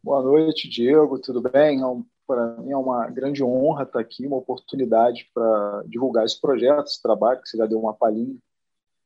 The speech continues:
E, assim, eu espero que, que, que dessa, desse, dessa conversa, assim, surjam novas inspirações, novos lugares revitalizados pela nossa cidade do Rio de Janeiro, quem, quem sabe em outros lugares do Brasil, né?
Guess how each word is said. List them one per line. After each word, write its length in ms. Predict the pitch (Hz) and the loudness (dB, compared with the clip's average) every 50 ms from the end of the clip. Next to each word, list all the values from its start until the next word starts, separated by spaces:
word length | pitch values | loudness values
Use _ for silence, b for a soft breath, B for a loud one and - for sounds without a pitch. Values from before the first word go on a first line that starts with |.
| _ _ _ _ - | _ _ _ _ -6
E, 100 | 113 113 | -4 -2
assim, 200 | 117 - - 120 | -2 -2 -2 -4
eu 40 | 117 | -4
espero 400 | 117 - - 123 123 127 131 135 | -6 -2 0 2 2 2 2 -2
que, 840 | - - 135 131 131 127 123 120 117 110 104 104 - - - - - _ _ | -4 -6 -6 -4 -4 -2 0 2 2 0 0 -2 -6 -8 -10 -14 -16 _ _
que, 120 | _ - 107 - 110 | _ -20 -20 -20 -16
que 120 | - 117 | -12 -6
dessa, 340 | 107 117 117 110 - - 113 | -2 -2 -2 -2 -4 -8 -6
desse, 300 | 107 123 123 - _ _ - | -6 -8 -8 -8 _ _ -2
dessa 220 | 127 127 - 135 | -2 0 -2 -6
conversa, 540 | - - 131 117 117 120 127 135 - - 135 | -8 -6 -4 0 0 2 2 0 -2 -4 -6
assim, 200 | - - 139 131 117 | -6 -6 -6 -8 -10
surjam 680 | - - - - 131 143 143 135 147 139 123 113 107 - _ _ _ _ _ _ _ _ _ - _ _ _ _ _ | -10 -10 -8 -6 -4 -4 -2 0 0 0 0 -2 -6 -10 _ _ _ _ _ _ _ _ _ -20 _ _ _ _ _
novas 400 | 123 131 143 156 151 160 147 139 | 2 6 6 6 6 6 2 0
inspirações, 1000 | 143 135 - - - 156 151 143 135 135 - - - 117 127 139 139 127 113 | -2 -8 -4 2 4 6 8 8 8 6 4 0 -2 -2 -2 -2 -2 -2 -2
novos 320 | 110 120 131 131 131 - - | 0 0 0 0 -2 -6 -10
lugares 460 | 120 110 104 110 117 117 113 110 - | -8 -2 0 2 2 2 0 -2 -8
revitalizados 760 | 113 107 - - 123 117 113 107 110 107 104 101 - - - _ - | -10 -12 -8 -6 -6 -6 -4 -2 -2 -2 -2 -4 -8 -16 -20 _ -10
pela 200 | 120 110 110 107 | -6 -6 -4 -4
nossa 280 | 107 110 117 - - 117 | -4 -6 -6 -8 -8 -10
cidade 380 | - - - 110 110 110 107 | -10 -8 -4 -2 -2 -2 -2
do 60 | 110 113 | -4 -8
Rio 60 | 117 | -10
de 60 | 123 | -6
Janeiro, 400 | 127 113 107 107 117 139 165 175 - | -4 -4 -2 -2 -4 -6 -6 -8 -12
quem, 180 | - - 285 233 | -16 -20 -14 -8
quem 160 | - 214 196 | -6 -4 -2
sabe 340 | - - 170 170 170 170 143 | 2 6 6 8 8 8 6
em 600 | 107 - - - - - _ _ _ _ - 135 | 4 2 -4 -14 -20 -20 _ _ _ _ -4 0
outros 300 | 135 135 143 143 143 - | 2 2 2 2 0 0
lugares 360 | 143 131 135 135 139 135 135 | 0 4 6 6 6 4 2
do 80 | 131 135 | -2 0
Brasil, 560 | 120 127 120 117 107 113 120 120 123 123 120 | 2 2 2 2 0 -2 -2 -2 -2 -2 -2
né? 160 | 117 113 113 | -2 -4 -6